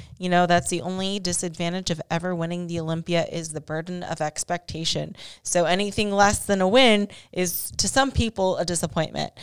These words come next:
Now, it took, a, I guess, a few years to get out of that mindset for some people, 'cause since I've won, I've also gotten sixth, fifth,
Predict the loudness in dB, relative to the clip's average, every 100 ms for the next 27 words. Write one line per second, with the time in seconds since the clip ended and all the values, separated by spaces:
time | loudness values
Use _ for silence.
0 | -16 -8 4 6 6 6 4 6 8 6
1 | 6 2 4 2 -2 -4 -4 -4 0 0
2 | 0 -2 -2 -4 -2 -2 -2 0 2 2
3 | 2 -10 -6 -4 -4 -6 -4 4 4 4
4 | -2 -4 -2 -2 -4 -4 -4 0 0 0
5 | -2 -4 -6 -18 -20 _ -4 0 0 -2
6 | 0 0 0 2 4 4 4 2 2 0
7 | -2 -2 -2 -4 -6 -6 -8 -12 _ _
8 | _ -6 -2 -2 -4 -4 2 2 2 -12